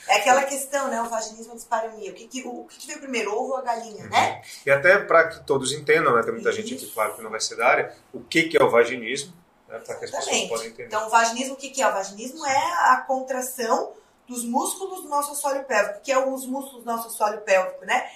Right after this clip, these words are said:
Speaker 1: É o nosso chão, é o chão da nossa pelve, do nosso tronco, é a nossa região íntima. Então, quando tem uma tensão exacerbada, uma tensão muito grande, onde esses músculos,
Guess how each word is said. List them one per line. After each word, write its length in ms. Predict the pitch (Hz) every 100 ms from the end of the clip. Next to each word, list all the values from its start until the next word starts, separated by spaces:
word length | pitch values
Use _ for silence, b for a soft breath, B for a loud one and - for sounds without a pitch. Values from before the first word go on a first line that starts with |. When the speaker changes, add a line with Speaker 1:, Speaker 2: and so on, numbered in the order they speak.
| B
Speaker 1:
É 80 | 220
o 120 | 226
nosso 440 | 247 277 - 403 453 - _
chão, 640 | - - - - 349 262 -
é 120 | 240
o 100 | 247
chão 640 | - - 262 214 214 240 - B _
da 160 | 269 302
nossa 320 | 254 233 269
pelve, 380 | 262 302 311 254
do 100 | 220
nosso 320 | 214 233 -
tronco, 440 | - - 285 285 - b b b
é 80 | -
a 80 | 254
nossa 260 | 214 220
região 340 | 233 220 240 254
íntima. 340 | 269 - - _ b b
Então, 160 | - 240
quando 220 | 269 254
tem 180 | 277 277
uma 220 | 285 269
tensão 840 | - 320 330 - - - 262 - B B B _
exacerbada, 920 | 269 370 330 285 - 269 226 214 208
uma 100 | 208
tensão 320 | 220 226 254
muito 300 | 254 277 - 233
grande, 380 | 254 262 233 226 -
onde 160 | 226 226
esses 240 | 247 - 226
músculos, 460 | 240 254 - -